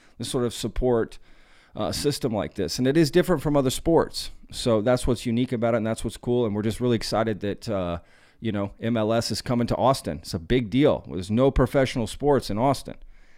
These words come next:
Zero. So this is it. First one. It's awesome. It's exciting. And, uh, yeah, it's a great episode. So, again,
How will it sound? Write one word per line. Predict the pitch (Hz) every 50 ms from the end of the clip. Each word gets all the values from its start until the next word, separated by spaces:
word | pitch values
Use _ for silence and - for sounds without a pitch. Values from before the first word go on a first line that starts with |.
| - - -
Zero. | 90 82 85 87 123 156 160 139 117 87 60 - - _ _ _ _ - _ - - _ - - _ - -
So | - - - 117 107 98 95 90 - _ _ _ _ _ - - _ _ _ - - - - - - -
this | - 107 123 - -
is | 117 104
it. | 147 147 147 110 -
First | - 127 127 120 - -
one. | 135 127 135 135 135
It's | 110 - -
awesome. | 117 127 135 131 - 143 131 127
It's | - - -
exciting. | 104 - - 143 131 131 131 127 131 131 127 - - _ - - - - - -
And, | 107 107 107 98
uh, | 110 107 104
yeah, | - 110 110 95 82
it's | - -
a | 110
great | - 113 117
episode. | 113 104 - 92 - - 90 85 -
So, | - - 110 101 -
again, | - 110 104 123 113 92 -